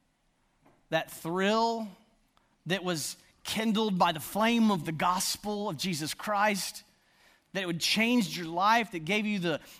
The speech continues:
the joy of serving, just naturally. You didn't have to think about it. It just happened because he was so alive and burning the embers in your heart. That starts to fade.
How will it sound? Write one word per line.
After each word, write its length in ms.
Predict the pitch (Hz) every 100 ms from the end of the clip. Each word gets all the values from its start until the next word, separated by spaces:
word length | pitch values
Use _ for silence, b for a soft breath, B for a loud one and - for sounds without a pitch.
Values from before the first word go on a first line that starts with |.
| 302
the 140 | 185
joy 720 | 190 131 123 202 226 214 165 143
of 120 | 143
serving, 800 | - - 202 220 151 127 101 101 - _ _ _
just 220 | - 160
naturally. 600 | 165 220 247 240 208 180 131
You 120 | 170
didn't 160 | 233
have 180 | 233 220
to 80 | 165 151
think 180 | 247 220
about 220 | 220 226
it. 80 | 226
It 80 | 185
just 260 | 226 208
happened 640 | - - 202 196 139 110 - B B
because 360 | - 156 180 156
he 100 | 196
was 160 | 160 131
so 580 | - - 208 214 208 180 B -
alive 840 | 151 165 185 196 190 160 147 120 B B
and 260 | 147 156 123
burning 460 | 196 196 190 180
the 160 | 160 -
embers 460 | 226 214 175 160 135
in 140 | 147
your 100 | 135
heart. 320 | 131 151 131 - _ _ _ _ _ b b b b b b _ _ _
That 140 | 165
starts 320 | - 190 180 -
to 100 | 160
fade. 600 | - 175 180 139 107